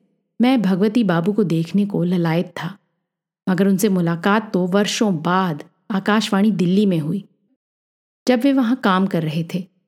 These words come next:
और मैंने नई धारा निकालना शुरू किया था। पांचवें दशक के उत्तरार्ध की बात होगी।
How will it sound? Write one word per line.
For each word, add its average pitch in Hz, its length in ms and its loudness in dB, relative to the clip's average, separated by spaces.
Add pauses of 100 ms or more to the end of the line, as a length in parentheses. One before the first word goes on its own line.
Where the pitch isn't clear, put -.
(340)
और 185 100 0
मैंने 185 320 2
नई 190 260 2
धारा 180 300 0
निकालना 165 420 0
शुरू 170 300 -2
किया 165 280 -6
था। 175 200 -10 (1700)
पांचवें 254 440 2
दशक 226 360 0
के 226 160 0
उत्तरार्ध 202 540 0
की 190 120 -6
बात 165 340 -6
होगी। 165 260 -8